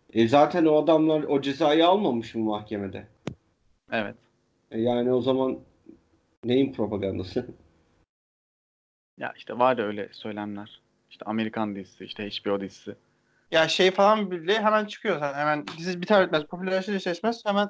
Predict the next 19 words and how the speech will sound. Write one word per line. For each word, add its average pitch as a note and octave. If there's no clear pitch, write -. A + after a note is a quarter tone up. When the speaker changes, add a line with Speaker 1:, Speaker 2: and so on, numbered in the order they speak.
Speaker 3:
şey G3+
çıkıyor. D3+
Aslında E3+
orada E3+
ne F#3
bileyim C#3+
işte -
C -
I E3+
A'nin E3
kendi E3
bilmem E3
ne E3+
ajanların D#3+
işlerinden E3+
<laughs> -
dolayı D#3
patlamış D#3
ama A3+